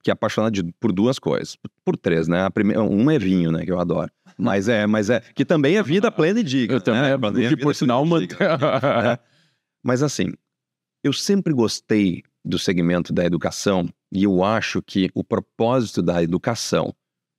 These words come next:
Speaker 1: ou da saúde, eles são muito similares,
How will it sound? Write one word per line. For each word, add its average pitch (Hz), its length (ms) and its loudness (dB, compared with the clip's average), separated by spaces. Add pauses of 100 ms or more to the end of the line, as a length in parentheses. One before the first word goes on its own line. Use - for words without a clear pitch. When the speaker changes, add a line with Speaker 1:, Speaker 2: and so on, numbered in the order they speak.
(140)
Speaker 1:
ou 95 120 0
da 95 120 0
saúde, 101 400 0
eles 101 100 0
são 151 120 2
muito 131 500 2
similares, - 640 -2